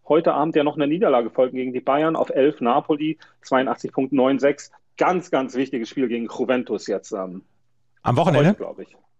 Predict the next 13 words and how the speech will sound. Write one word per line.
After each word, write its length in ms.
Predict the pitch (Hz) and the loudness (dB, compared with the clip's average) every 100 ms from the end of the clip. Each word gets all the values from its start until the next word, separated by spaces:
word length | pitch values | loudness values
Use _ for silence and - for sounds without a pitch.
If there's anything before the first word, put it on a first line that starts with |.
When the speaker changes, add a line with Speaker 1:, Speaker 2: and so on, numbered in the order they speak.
| - | -8
Speaker 1:
Heute, 220 | 147 - | -8 -6
glaub 200 | 92 90 | -10 -8
ich. 100 | - | 0
Speaker 2:
Heute? 140 | 165 | 2
Speaker 1:
Nachholspiel. 480 | 247 - - - 98 - _ | 4 2 -2 -8 -10 -12 _
Speaker 2:
Mhm. 260 | - 98 123 | -2 0 2
Speaker 1:
Ja. 140 | 127 - _ _ _ _ _ - | 0 -2 _ _ _ _ _ -2
Pandemiebedingtes 680 | 143 135 170 131 135 135 - | 2 4 4 2 -2 -4 -4
Nachholspiel. 340 | 131 123 107 | -4 -2 0
Auf 140 | 107 | 0
zehn 300 | - 233 233 | 0 2 4
Manchester 440 | 156 240 233 - 185 | 6 4 2 0 2
United. 420 | 170 170 165 - | 4 4 2 -2